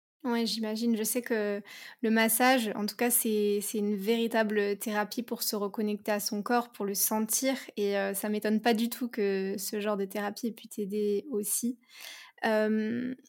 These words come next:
d'ailleurs, c'est, enfin, pour moi, ça me tenait vraiment à cœur de te <laughs> recevoir parce que c'est vrai que ton anorexie, elle est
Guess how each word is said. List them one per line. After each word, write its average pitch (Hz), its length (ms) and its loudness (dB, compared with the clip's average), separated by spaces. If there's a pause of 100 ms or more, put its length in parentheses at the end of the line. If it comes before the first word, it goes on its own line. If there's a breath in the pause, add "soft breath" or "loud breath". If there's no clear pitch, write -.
(180)
d'ailleurs, 233 360 8
c'est, 214 600 4
enfin, 233 400 -2
pour 233 160 2
moi, 247 180 6
ça 247 180 2
me 202 380 2
tenait 214 320 0
vraiment 233 340 6
à 220 140 8
cœur 247 300 0
de 214 160 0
te - 220 2
<laughs> - 20 8
recevoir 247 720 4
parce 214 180 -2
que 226 100 -4
c'est 202 160 -4
vrai 233 160 0
que 254 120 -2
ton 208 280 -2
anorexie, 214 600 0
elle 226 180 2
est 190 340 4